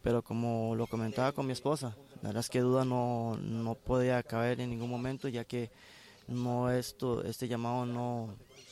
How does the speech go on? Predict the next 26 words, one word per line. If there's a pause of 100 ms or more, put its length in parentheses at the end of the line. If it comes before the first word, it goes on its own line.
no
dependía
nada
más
de
estos
seis
meses, (580)
sino
que
esto,
eh,
viene
desde
hace
muchos
años
atrás,
del,
del
trabajo
que
uno
re-,
venía
realizando,